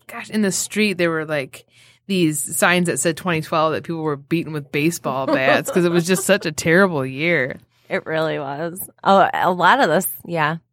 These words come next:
Speaker 2: That was a rough year. The whole entire year was just total shit.
Speaker 1: Yeah, man.
Speaker 2: Twenty eighteen wasn't that bad, but it was pretty freaking rough, man.
Speaker 1: It was. And I feel like the new year, 'cause our calendar is just different.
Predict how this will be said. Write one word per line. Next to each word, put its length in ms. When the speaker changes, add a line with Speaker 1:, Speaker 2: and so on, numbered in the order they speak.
Speaker 2:
That 120
was 140
a 80
rough 280
year. 180
The 80
whole 220
entire 340
year 320
was 160
just 240
total 380
shit. 440
Speaker 1:
Yeah, 520
man. 220
Speaker 2:
Twenty 220
eighteen 340
wasn't 340
that 280
bad, 300
but 260
it 60
was 200
pretty 300
freaking 500
rough, 260
man. 280
Speaker 1:
It 60
was. 440
And 100
I 60
feel 260
like 300
the 180
new 240
year, 480
'cause 280
our 140
calendar 460
is 200
just 240
different. 420